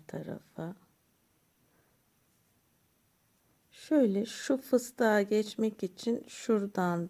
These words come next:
bir adım alıyorum. Şöyle bakın. Şu örtüden bir adım aldım. Sonra buraya geçtim.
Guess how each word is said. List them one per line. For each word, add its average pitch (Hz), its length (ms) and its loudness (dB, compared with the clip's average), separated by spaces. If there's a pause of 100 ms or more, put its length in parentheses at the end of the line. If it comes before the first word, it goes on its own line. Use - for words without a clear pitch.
bir 170 220 -4 (120)
adım 180 520 -2
alıyorum. 147 800 0 (200)
Şöyle 139 600 -2
bakın. 160 540 -4 (2250)
Şu - 180 -18
örtüden 175 760 -2 (340)
bir 160 240 -10
adım 156 440 -6
aldım. 175 580 -4 (420)
Sonra 214 680 0 (280)
buraya 147 520 2 (280)
geçtim. 180 760 -4